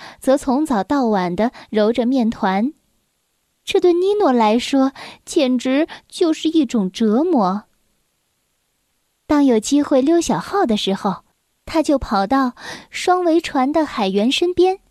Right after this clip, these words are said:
听他们讲一些好玩的故事。尼诺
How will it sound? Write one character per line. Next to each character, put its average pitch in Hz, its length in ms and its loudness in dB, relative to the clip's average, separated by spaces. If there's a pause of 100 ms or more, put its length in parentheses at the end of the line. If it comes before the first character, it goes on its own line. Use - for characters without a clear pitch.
(460)
听 302 200 -2
他 302 140 -2
们 285 100 2
讲 226 240 -2
一 226 80 0
些 320 280 0 (160)
好 269 260 -4
玩 233 280 0
的 403 120 2
故 277 260 0
事。 - 280 -4 (500)
尼 339 240 4
诺 294 240 2